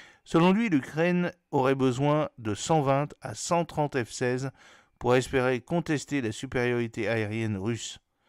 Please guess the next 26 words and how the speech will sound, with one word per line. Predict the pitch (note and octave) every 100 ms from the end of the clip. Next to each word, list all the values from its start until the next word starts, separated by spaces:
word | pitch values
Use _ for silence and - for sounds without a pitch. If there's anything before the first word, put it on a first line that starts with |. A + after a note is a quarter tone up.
| _ _ _ _ _ _
Seuls | - A3 G3 C3 - _
les | - D3+ D3 C#3
pays | B2+ C#3 D3 G3 F3+
qui | - B2+ A2
sont | C3 A#2+
en | B2+
train | B2 E3 D#3
de | A2+
remplacer | G#2 A#2+ B2+ A#2+ D3+
leur | A2+ G2
F | A2
seize | - F#3+ D#3+ A#2 - - _
par | - B2 A#2
de | A#2+
nouveaux | B2+ A#2+ C3 B2+ A#2 A2 G#2+
avions | G#2 G#2+
de |
combat, | G#2 D#3 F#3+ G#3
des | B2+ G2+ F#2+
F | G#2+
trente-cinq | - C3 - F#3+ E3 - _
A | D#3 D#3+ C#3
par | G2 F#2+
exemple, | A#2 C#3+ F#3 F3 - - _ _ _ _ _
sont | - D#3 C#3+ C3+
susceptibles | - A#2+ B2 A#2 F#3 A#2 G#2